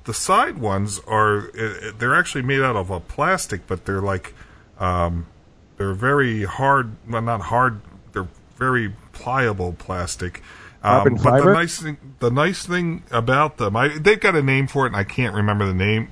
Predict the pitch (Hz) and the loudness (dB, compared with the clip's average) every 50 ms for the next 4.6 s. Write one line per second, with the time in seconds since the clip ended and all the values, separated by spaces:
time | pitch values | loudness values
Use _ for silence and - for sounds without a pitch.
0 | 110 101 101 95 92 92 - - 95 101 98 101 95 - - 92 - - 110 104 | -8 -4 -2 -2 -2 -2 -4 -2 -2 0 0 0 -2 -4 -10 -14 -6 -4 -2 -2
1 | 98 95 98 95 98 104 110 127 151 - - - - - - - - 117 120 131 | 0 0 0 0 0 0 0 -2 -2 -6 -10 -18 -20 -20 -20 -6 -2 2 2 4
2 | 165 220 214 - - 175 147 123 107 104 120 113 104 104 107 107 101 - 104 107 | 4 2 2 0 -2 0 0 0 0 0 0 2 2 2 2 0 -2 -2 -4 -4
3 | 104 101 98 95 92 95 95 87 - - 117 135 165 - - - - 110 101 104 | -2 -2 -4 -6 -6 -6 -6 -6 -6 -4 -2 -2 -2 -2 -4 -6 -6 -4 -4 -4
4 | 98 101 - - - 143 151 156 135 101 87 85 | -4 -4 -6 -6 -6 -4 -2 -2 -2 -2 -4 -8